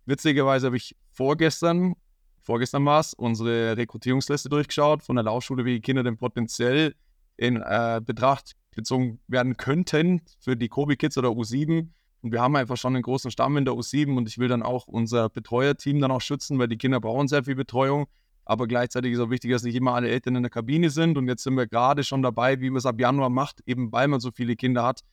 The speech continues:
Weil die Kunst liegt nicht darin, Kinder zu gewinnen, sondern die Kinder auch zu halten. Also, dass auch alle ihren Spaß dran haben, aber auch genauso muss ich auch mein Betreuerteam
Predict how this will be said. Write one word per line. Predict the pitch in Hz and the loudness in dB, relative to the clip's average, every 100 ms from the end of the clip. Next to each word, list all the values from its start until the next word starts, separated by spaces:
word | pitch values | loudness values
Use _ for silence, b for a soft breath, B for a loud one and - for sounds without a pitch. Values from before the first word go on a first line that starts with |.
| _ _ _ | _ _ _
Weil | 117 | 0
die | 120 | 2
Kunst | 147 170 - | 2 2 2
liegt | 143 - | -4 -4
nicht | 139 117 | -4 0
darin, | 120 139 147 139 | 4 6 6 2
Kinder | 120 143 139 | 0 0 0
zu | - | -2
gewinnen, | 120 113 147 170 147 | -4 0 2 4 2
sondern | 135 131 127 123 | 2 2 0 -2
die | 117 | -4
Kinder | 113 139 123 | -4 -2 0
auch | 117 | -2
zu | - 107 | -6 0
halten. | 117 139 117 | 2 2 -2
Also, | 104 110 | -2 -2
dass | 113 107 | -2 -4
auch | 107 | -6
alle | 117 117 | -4 -2
ihren | 113 | -2
Spaß | 113 - 127 - | -4 -2 -2 0
dran | 135 123 | -2 2
haben, | 123 135 | 0 0
aber | 120 117 | -2 -4
auch | 113 | -2
genauso | 117 113 127 131 | -2 -2 -2 0
muss | 123 117 | 0 -2
ich | 110 | -2
auch | 120 | 0
mein | 120 113 | 0 -2
Betreuerteam | 113 117 135 127 - 123 | -4 0 0 0 -2 -4